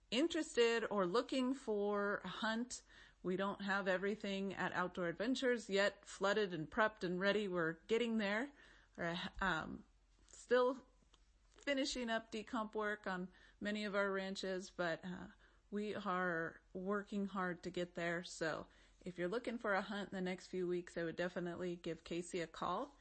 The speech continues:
The best number to reach him at is five three oh, six eight two, three one seven six. And of course, we're booking hunts throughout the season. We do have a good, a good number of guides who work for us.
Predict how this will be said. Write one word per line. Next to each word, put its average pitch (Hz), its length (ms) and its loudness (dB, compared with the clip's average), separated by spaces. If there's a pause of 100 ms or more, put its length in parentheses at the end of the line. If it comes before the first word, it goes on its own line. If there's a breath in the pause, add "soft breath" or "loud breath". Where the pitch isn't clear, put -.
(320 soft breath)
The - 60 -10
best 185 280 0
number 175 200 0
to 160 80 -2
reach 185 320 -4
him 196 200 -2
at 170 320 -2
is 180 160 -10
five 170 320 -2
three 165 220 -2
oh, 165 240 -2
six - 360 -6
eight 175 220 -2
two, 175 300 -4 (400 soft breath)
three 214 200 0
one 180 320 0
seven 180 380 -2
six. - 480 -2 (300 soft breath)
And 202 100 -2
of 196 140 -8
course, 226 440 2 (120)
we're 208 180 2
booking 214 380 0
hunts 208 280 0
throughout 196 320 2
the 196 80 -8
season. 190 560 -2 (400 soft breath)
We 202 140 0
do 190 360 2
have 180 440 -2
a 190 140 0
good, 202 340 0 (360 soft breath)
a 226 40 -8
good 254 220 4
number 240 240 4
of 202 100 2
guides 208 340 4
who 202 140 0
work 190 260 0
for 190 240 2
us. 185 280 -2